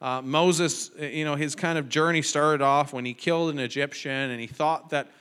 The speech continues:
uh, his own people, the Israelites, would be happy because the Egyptian was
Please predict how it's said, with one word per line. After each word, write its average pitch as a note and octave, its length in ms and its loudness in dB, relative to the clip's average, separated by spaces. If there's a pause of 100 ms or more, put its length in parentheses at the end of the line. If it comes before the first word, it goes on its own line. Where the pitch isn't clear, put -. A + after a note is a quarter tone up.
(260)
uh, A#2+ 160 -6
his D3+ 300 -2
own D3 220 -4
people, D3 360 -2
the C3 120 -4
Israelites, C#3+ 560 -2
would A#2+ 140 -8
be A2+ 100 -6
happy C3 460 -2
because B2 340 -8
the A2+ 160 -8
Egyptian C3 560 -8
was A2+ 220 -8